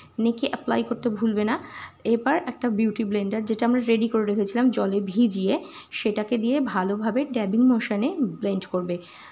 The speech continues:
আর বিউটি ব্লেন্ডারটার মধ্যে যেন জল না থাকে, একদম ভালো করে শুকিয়ে নিগড়ে নেবে। আর দেখো, এইবার আমি নিয়ে নিচ্ছি একটু কনসিলার।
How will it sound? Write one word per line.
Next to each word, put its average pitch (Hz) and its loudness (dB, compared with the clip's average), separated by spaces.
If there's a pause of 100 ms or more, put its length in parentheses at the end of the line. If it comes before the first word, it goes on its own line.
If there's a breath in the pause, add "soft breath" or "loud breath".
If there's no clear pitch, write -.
(120)
আর 196 2 (360 loud breath)
বিউটি 262 4
ব্লেন্ডারটার 269 6
মধ্যে 269 2
যেন 294 0
জল 214 2
না 202 0
থাকে, 196 -4
একদম 220 0
ভালো 208 0
করে 226 0
শুকিয়ে 240 -2 (100)
নিগড়ে 190 -2
নেবে। 180 -2 (960 loud breath)
আর 214 0
দেখো, 254 0
এইবার 277 4
আমি 277 4
নিয়ে 254 6
নিচ্ছি 233 0
একটু 214 -4 (360 loud breath)
কনসিলার। 226 2